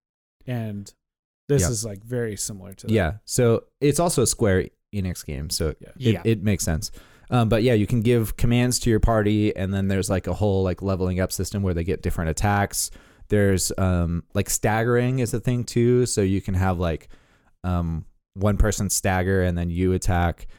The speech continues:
Speaker 2: Um, group attacks, like, there's different range. So, like, Groot is,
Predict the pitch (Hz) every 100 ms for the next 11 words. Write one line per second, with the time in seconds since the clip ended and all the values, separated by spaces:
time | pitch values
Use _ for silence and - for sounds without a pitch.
0 | _ _ - 90 87 90 - - 131 -
1 | 127 117 110 - - - 92 98 - -
2 | 98 87 113 - 71 95 104 107 95 -
3 | - - - 95 87 82 - 104 104 104
4 | - - 95 92 92 90 87 -